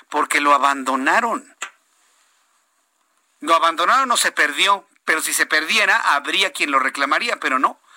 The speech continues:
no lo están reclamando. Ahí está el rostro del niño, ahí lo puedes ver, este, Orlando, sí, ahí lo estamos viendo.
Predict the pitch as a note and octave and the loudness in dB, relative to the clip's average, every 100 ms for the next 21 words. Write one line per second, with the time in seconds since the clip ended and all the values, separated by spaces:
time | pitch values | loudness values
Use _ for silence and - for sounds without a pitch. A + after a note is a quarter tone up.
0 | - - - _ - D#3 G#3 G3+ G3+ G3+ | -20 -20 -20 _ -4 0 2 0 -2 -2
1 | G3 F3 E3+ D#3+ F#3+ - G3+ G3 - E3 | -2 -2 -2 -2 -4 -2 -2 -2 -6 -4
2 | F3 F3 E3 D#3 E3 G3 - E3+ E3 E3+ | -4 -2 -4 -4 -6 -8 -6 -6 -4 -4
3 | D3 C#3 D#3 C3+ - D3 B2+ B2+ C3+ C#3 | -4 -6 -6 -10 -12 -8 -6 -4 -4 -4
4 | G3 - - D#3+ D#3 D3+ - D3 C3 B2 | -8 -10 -14 -10 -10 -10 -10 -10 -8 -10
5 | B2 - | -12 -14